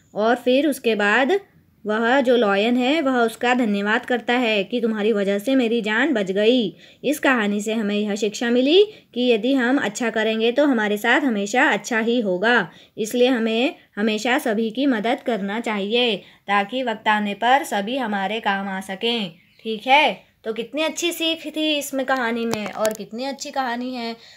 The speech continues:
तो इसी तरह से मेरी प्यारी प्यारी कहानियाँ सुनते रहिए, अच्छी अच्छी सीख दे-, लेते रहिए, अपने स्कूल में सुनाइए,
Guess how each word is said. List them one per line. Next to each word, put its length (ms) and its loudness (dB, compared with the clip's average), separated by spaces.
तो 200 -2
इसी 260 -8
तरह 320 -2
से 160 -6
मेरी 240 -6
प्यारी 280 -4
प्यारी 260 -4
कहानियाँ 360 -6
सुनते 380 -8
रहिए, 460 -2
अच्छी 260 -6
अच्छी 240 -8
सीख 300 -10
दे-, 180 -8
लेते 300 -6
रहिए, 400 -2
अपने 260 -6
स्कूल 280 -8
में 120 -6
सुनाइए, 640 -4